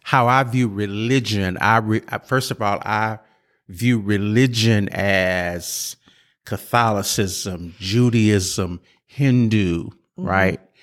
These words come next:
Speaker 2: Yeah.
Speaker 1: Muslim.
Speaker 2: Yes.
Speaker 1: To me, that's, those are religions,
Speaker 2: Mm-hmm.
Speaker 1: right? Denominations are Catholic and Baptist
Speaker 2: Within,
Speaker 1: and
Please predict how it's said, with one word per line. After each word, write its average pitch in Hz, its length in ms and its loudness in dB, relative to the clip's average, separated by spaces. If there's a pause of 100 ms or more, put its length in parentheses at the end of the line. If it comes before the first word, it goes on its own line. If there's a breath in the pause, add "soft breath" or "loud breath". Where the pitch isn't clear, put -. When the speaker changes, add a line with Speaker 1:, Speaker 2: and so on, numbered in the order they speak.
(160 soft breath)
Speaker 2:
Yeah. 156 180 -4
Speaker 1:
Muslim. 110 800 2
Speaker 2:
Yes. 160 280 -6
Speaker 1:
To 123 80 2
me, 117 260 2
that's, 113 420 0 (140)
those 117 340 0
are 107 140 2
religions, 101 1200 -2
Speaker 2:
Mm-hmm. 190 220 -10 (220)
Speaker 1:
right? 98 380 -2 (420 soft breath)
Denominations 110 1400 2
are 95 220 2
Catholic - 840 -8
and 95 180 -14
Baptist 151 640 -4
Speaker 2:
Within, 113 100 -4
Speaker 1:
and 98 100 -12